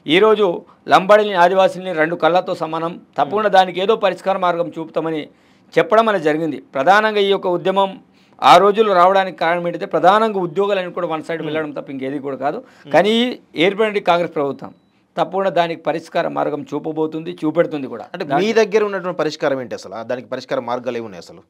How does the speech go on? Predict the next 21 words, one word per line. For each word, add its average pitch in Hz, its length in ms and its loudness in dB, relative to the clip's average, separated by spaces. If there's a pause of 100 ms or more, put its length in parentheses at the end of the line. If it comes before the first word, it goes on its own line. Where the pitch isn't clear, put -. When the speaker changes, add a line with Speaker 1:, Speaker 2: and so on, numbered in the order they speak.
Speaker 1:
పరిష్కార 240 440 0
మార్గాలంటే 208 540 0
తప్పకుండా 214 520 4
ఏదో 196 340 6
ఒకటి 226 260 4
వాళ్ళని 202 480 4
ఆ 185 260 8
సామాజిక 185 440 0
వర్గాన్ని 190 380 -2
ఈ 190 100 -6
సామాజిక 185 440 -4
వర్గాన్ని 185 280 0
కూర్చోబెట్టి 202 580 -2
మాట్లాడాల్సిన 160 500 -6
పరిస్థితి 131 400 -12
ఉంది. 113 200 -18 (220)
Speaker 2:
అంటే 165 140 -6
Speaker 1:
మాట్లా- 151 120 6
Speaker 2:
ఎస్సీ 202 240 4
వర్గీకరణ 180 380 -2
లాగా 170 420 0